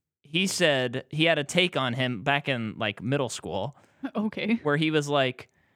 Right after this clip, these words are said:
Speaker 1: "I love Keanu Reeves, but he has to be playing either someone emotionless or a robot.
Speaker 2: Yeah.
Speaker 1: And if he's
Speaker 2: And I've
Speaker 1: not,
Speaker 2: heard
Speaker 1: it's
Speaker 2: that
Speaker 1: bad."
Speaker 2: too, yeah.
Speaker 1: Um, I don't necessarily agree with that now.
Speaker 2: Yeah.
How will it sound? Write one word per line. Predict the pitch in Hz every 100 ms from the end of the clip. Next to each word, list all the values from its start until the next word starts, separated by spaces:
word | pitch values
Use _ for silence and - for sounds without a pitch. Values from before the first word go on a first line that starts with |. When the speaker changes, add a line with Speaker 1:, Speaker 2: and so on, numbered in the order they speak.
| _ _ _ -
Speaker 1:
"I | 139
love | 143 151 165 160
Keanu | - 147 131 120 113
Reeves, | 123 117 101 -
but | - 113
he | 131 127
has | 139 147 -
to | 143
be | 127
playing | 127 131 123
either | 123 120
someone | 117 127 120 107
emotionless | 104 117 - 147 143 143
or | 131 107
a |
robot. | 95 104 98 69 60 - -
Speaker 2:
Yeah. | 196 - -
Speaker 1:
And | 131
if | 135
he's | -
Speaker 2:
And | 226
I've | 151
Speaker 1:
not, | 147
Speaker 2:
heard | 220
Speaker 1:
it's | 196
Speaker 2:
that | 180 123 107 85
Speaker 1:
bad." | -
Speaker 2:
too, | 175
yeah. | 165 127 104 - - - _
Speaker 1:
Um, | 151 147 135 131 131 _ _ _ _ _
I | -
don't | 320
necessarily | 247 202 190 147
agree | 117 123
with | 113
that | 95 90
now. | 127 143 95 160 -
Speaker 2:
Yeah. | 220 196 175